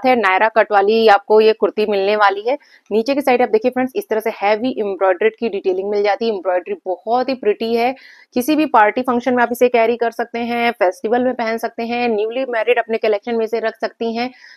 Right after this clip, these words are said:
कहीं भी आप आउट-, आउटिंग पे जा रहे हैं तो भी आप इसे कैरी कर सकते हैं। बहुत ही प्यारा लगेगा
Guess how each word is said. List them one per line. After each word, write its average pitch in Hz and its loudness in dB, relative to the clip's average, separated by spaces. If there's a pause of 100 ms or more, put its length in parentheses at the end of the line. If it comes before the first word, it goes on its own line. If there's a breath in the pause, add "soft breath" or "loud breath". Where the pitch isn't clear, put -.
(100)
कहीं 226 0
भी 277 4
आप 269 4
आउट-, 220 4 (100)
आउटिंग 208 6
पे 254 6
जा 226 6
रहे 214 6
हैं 226 4
तो 214 4
भी 214 0
आप 247 2
इसे 233 2
कैरी 202 4
कर 226 0
सकते 220 -4
हैं। 226 0
बहुत 226 0
ही 277 -2
प्यारा 214 2
लगेगा 208 2